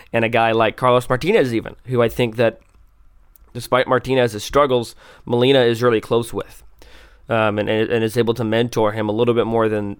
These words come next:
than probably Andrew Knizner is. So I think that the relationships that Molina is able to, to develop and the way that he's able to lead guys through, um, le-, lead guys through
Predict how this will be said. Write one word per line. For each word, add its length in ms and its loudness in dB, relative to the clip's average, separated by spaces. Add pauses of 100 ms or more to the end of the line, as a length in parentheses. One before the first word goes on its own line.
than 140 -6
probably 320 0
Andrew 220 -4
Knizner 460 -2
is. 180 -16 (420)
So 140 0
I 60 4
think 180 -2
that 140 0
the 80 4
relationships 680 0
that 160 -2
Molina 240 0
is 140 -2
able 220 -2
to, 360 0
to 160 -6
develop 480 0
and 240 -6 (240)
the 80 -2
way 220 4
that 160 2
he's 180 -4
able 160 2
to 140 -10
lead 340 -2
guys 320 2
through, 540 0 (640)
um, 580 -2 (960)
le-, 160 0
lead 220 2
guys 260 2
through 640 4